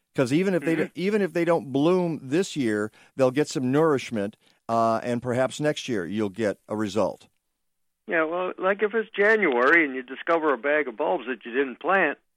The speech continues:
Speaker 2: one thing you can do is just put 'em in a pot with some potting soil. And, uh, if you have, like, a second refrigerator or something, you can just stick it in there.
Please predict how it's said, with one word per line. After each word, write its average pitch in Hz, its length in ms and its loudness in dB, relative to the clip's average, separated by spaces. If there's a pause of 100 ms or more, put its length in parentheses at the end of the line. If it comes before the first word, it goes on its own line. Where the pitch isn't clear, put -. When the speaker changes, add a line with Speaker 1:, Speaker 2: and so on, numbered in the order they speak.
(500)
Speaker 2:
one 196 180 -8
thing 185 140 -2
you 123 100 -2
can 214 340 0
do 135 200 0
is 143 160 -2
just 139 180 -8
put 170 180 -6
'em 165 120 -4
in 165 100 -4
a 123 60 -4
pot 175 360 -2
with 127 200 -14
some 131 100 -10
potting 175 480 -6
soil. 117 400 -2 (960)
And, 147 380 2
uh, 160 260 4
if - 60 -14
you 151 100 2 (100)
have, 156 140 -2
like, 151 180 0
a 147 80 -4 (100)
second 170 220 0
refrigerator 127 800 0
or 117 60 -4
something, 151 400 -4
you 151 80 -6
can 160 160 -12
just 175 160 -12
stick 185 220 -2
it 185 100 0
in 180 140 0
there. 185 380 4